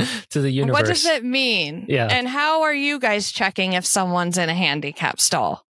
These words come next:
Speaker 1: Right.
Speaker 2: 'Cause you can't see back there.
Speaker 1: Yeah. Sometimes you just see if there's feet, but you can't really see, right?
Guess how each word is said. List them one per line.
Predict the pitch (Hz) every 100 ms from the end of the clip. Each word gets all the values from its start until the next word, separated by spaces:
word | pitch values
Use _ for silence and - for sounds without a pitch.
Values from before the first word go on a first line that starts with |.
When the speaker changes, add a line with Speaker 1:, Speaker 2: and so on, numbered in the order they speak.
| -
Speaker 1:
Right. | 113 107 - _ -
Speaker 2:
'Cause | 226 247
you | 226
can't | 294 277 -
see | - 311
back | 285 190 -
there. | 151 92 92 - _
Speaker 1:
Yeah. | 143 131 110 101 _
Sometimes | - 165 156 185 180
you | 156
just | 143 135
see | 143
if | 143
there's | - 120
feet, | - 139 156 - _ -
but | 127
you | 135
can't | - 139
really | 127 123
see, | - 139 139 110 -
right? | 113 107 120